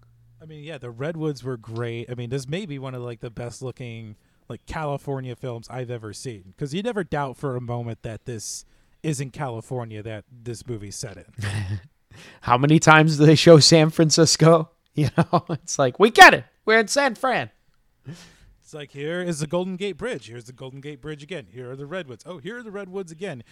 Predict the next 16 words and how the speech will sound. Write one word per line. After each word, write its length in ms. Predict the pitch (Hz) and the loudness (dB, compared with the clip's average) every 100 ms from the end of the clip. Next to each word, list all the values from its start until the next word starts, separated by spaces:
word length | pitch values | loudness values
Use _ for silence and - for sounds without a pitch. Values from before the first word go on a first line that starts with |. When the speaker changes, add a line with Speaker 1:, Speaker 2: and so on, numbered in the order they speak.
| _ | _
Speaker 1:
Here's 260 | - 269 233 | -10 -8 -8
a 60 | |
fancy 380 | 202 208 208 208 | -8 -8 -8 -10
zoo 200 | 147 180 160 | -10 -8 -6
that 120 | 135 | -6
looks 220 | 147 - | -8 -6
like 160 | 147 139 | -8 -10
it 80 | |
could 160 | 135 147 | -12 -12
be 140 | 135 | -12
in 100 | 131 | -14
California. 720 | 117 139 120 113 139 127 113 143 | -14 -12 -12 -10 -10 -10 -10 -4
Oh, 160 | 175 | -4
by 240 | 120 160 175 | -4 -6 -6
the 80 | |
way, 280 | 156 180 202 | -6 -6 -8